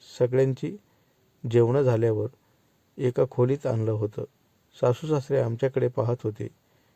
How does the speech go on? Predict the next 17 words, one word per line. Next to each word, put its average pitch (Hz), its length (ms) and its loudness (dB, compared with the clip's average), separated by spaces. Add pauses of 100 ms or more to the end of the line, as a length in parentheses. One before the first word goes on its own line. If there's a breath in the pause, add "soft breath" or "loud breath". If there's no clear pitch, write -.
(200)
त्यांना 127 260 2
वाटायचं, 131 500 2
"पोराकडे 127 580 0
आपण 120 360 -2 (520 soft breath)
एवढ्या 113 280 2
दिवसांनी 123 440 0
आलोय, 107 320 -4 (500)
त्यांना 127 220 2
अंगणात 117 380 -2
बसून 123 340 -4
गप्पा 107 320 -4
माराव्यात 104 1080 -10
आणि 117 160 -2 (100)
तो 143 100 4
तर 143 200 0
बायकोला 123 420 0
घेऊन 117 260 -4